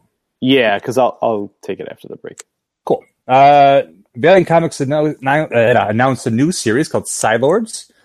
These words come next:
Speaker 2: Uh, well, what is old is new again with Valiant. And
Speaker 1: Yeah,
Speaker 2: they're bringing
Speaker 1: exactly.
Speaker 2: it back. So,
Speaker 1: <laughs>
Speaker 2: um,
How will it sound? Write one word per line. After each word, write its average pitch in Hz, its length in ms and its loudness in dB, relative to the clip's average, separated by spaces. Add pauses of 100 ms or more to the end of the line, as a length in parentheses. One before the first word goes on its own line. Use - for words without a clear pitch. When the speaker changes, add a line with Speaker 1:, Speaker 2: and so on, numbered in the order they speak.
(200)
Speaker 2:
Uh, 110 380 2
well, 104 320 -2
what 107 180 -4
is 92 280 -8 (500)
old 113 260 -2
is 87 140 -8
new 127 180 0
again 92 300 -4
with 90 180 -10
Valiant. 92 320 -10
And 110 100 -4
Speaker 1:
Yeah, 85 400 -4
Speaker 2:
they're 104 180 -10
bringing 90 220 -4
Speaker 1:
exactly. 87 500 -4
Speaker 2:
it - 60 -8
back. 90 220 0 (480)
So, 101 60 -2
Speaker 1:
<laughs> 95 340 2
Speaker 2:
um, 92 180 -6